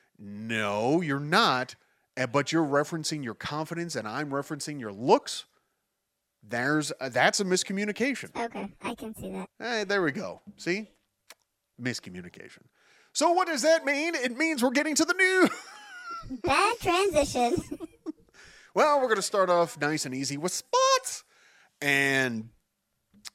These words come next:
Speaker 1: well, let's just start off with the fun stuff. N C double A in, uh, their, the Division One football just can't seem to,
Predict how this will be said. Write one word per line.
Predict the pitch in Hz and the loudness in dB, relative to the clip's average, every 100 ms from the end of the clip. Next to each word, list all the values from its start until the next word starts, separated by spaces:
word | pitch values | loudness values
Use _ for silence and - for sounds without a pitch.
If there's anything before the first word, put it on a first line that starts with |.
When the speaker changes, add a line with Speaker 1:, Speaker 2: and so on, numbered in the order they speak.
| - | -4
Speaker 1:
well, | 170 233 277 269 233 - | 4 6 8 8 4 2
let's | 254 - 254 | 0 0 0
just | 233 | -2
start | - 196 196 | 2 4 4
off | 196 185 180 | 2 2 -2
with | - | -2
the | 160 | -6
fun | - - 233 294 | -6 -2 0 2
stuff. | - - 127 151 - 156 | 0 2 2 2 -2 -2
N | 175 | 0
C | 175 180 | 0 2
double | 170 156 151 | 2 2 0
A | 151 190 170 | -2 -4 -6
in, | 135 135 139 139 | -6 -6 -4 -2
uh, | 135 127 117 _ - - - - - _ _ | -2 -2 -6 _ -20 -20 -20 -20 -20 _ _
their, | 131 151 156 147 110 - - - - - | 4 6 8 6 2 -6 -12 -18 -20 -12
the | 123 135 | -6 -2
Division | 135 147 151 147 | 0 0 -2 -2
One | 131 | -2
football | 180 160 135 | -2 0 0
just | 135 135 - | 0 -4 -6
can't | 151 151 - | -4 -4 -2
seem | - 160 156 151 | -2 -2 -4 -4
to, | 131 123 120 113 117 | -2 0 0 -2 -6